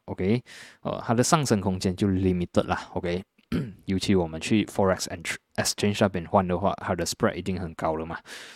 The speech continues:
OK，看完这个呢，我们就看一下F B M K L C I weekly point of view 呢，不乐观，突破了一四六零。OK，也突破了一四五零，OK，一四五三啊，这个位置，OK，就是二零二零年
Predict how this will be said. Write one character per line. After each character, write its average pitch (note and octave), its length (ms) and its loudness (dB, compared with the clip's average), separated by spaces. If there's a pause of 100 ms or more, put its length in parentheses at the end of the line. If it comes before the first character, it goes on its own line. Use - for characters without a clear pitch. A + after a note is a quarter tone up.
(400)
OK， B2+ 280 6
看 D#3+ 180 6
完 C#3 100 6
这 C3+ 80 6
个 C#3 80 6
呢， B2 180 6
我 F2 120 6
们 F2 120 -4
就 G2 120 2
看 G#2 160 0
一 - 20 2
下 G3 160 4
F - 240 -2
B G2 140 4
M F2+ 140 2
K G2 200 2
L F#2+ 140 4
C A#2+ 180 0
I E3 220 6
weekly B2 560 4
point C#3 180 4
of F#2+ 140 4
view A#2 160 6
呢， G#2+ 360 6
不 A#2 120 4
乐 A#2 240 6
观， C3 420 4
突 A2 160 2
破 A#2+ 160 4
了 G2 160 2 (100)
一 C#3 80 2
四 - 520 2
六 A#2+ 220 6
零。 F2+ 440 -2 (380)
OK， G#2 440 4
也 F2 140 0
突 - 180 -2
破 A#2 160 4
了 F2 220 2 (100)
一 B2 100 0
四 - 380 2
五 E2+ 280 -4
零 F2 300 0 (160)
，OK， F#2 220 -2
一 G#2 120 -4
四 A2 220 0
五 E2+ 140 -4
三 D#2+ 280 -2
啊， D#2+ 100 -8
这 F2+ 100 -6
个 F#2 60 0
位 F2+ 80 0
置， E2 280 -8
OK， F#2 240 0
就 G#2 140 -2
是 G#2 300 0
二 C3+ 200 10
零 F#2 220 0
二 C3+ 120 6
零 F2+ 240 2
年 D#3+ 220 -4